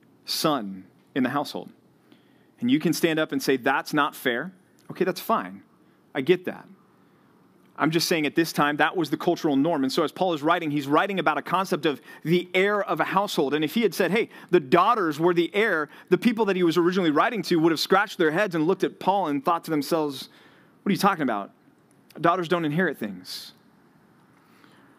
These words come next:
So as we read this, as you hear him say, "You are sons," understand that he's, he's talking about your, your posi-, your privileged position in relation to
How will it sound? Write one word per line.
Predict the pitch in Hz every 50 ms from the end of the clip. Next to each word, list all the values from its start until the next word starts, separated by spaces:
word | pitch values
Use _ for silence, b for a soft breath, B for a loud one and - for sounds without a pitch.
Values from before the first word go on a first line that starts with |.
| b b b b b b _ - -
So | - - - 185 170 170 185
as | 196 214 233 208 190
we | 202 196 175
read | 175 202 208 185
this, | 160 156 147 -
as | - 196 208 226 190
you | 190 185
hear | 170 156 208 208 185
him | 185 180
say, | 170 - 202 180
"You | 165 165 196 202
are | 190 170 151
sons," | 143 - - - 214 196 180 160 156
understand | - - 196 202 190 - - 208 196
that | 185 160
he's, | 156 185 165 - - - -
he's | 165 180 190 170 151 -
talking | - - 196 208 208 220
about | 208 190 - 180
your, | 160 165 160 156
your | - 175 160 165 160 143
posi-, | - - 175 151 127 135 170 175 -
your | 165 147 147
privileged | - - - 208 202 185 190 170 147 139 - - - -
position | 160 147 131 151 170 165 - 160 147 135 139
in | 147 147 143
relation | 139 135 139 151 151 - 160 151 135
to | - 151 139 127 123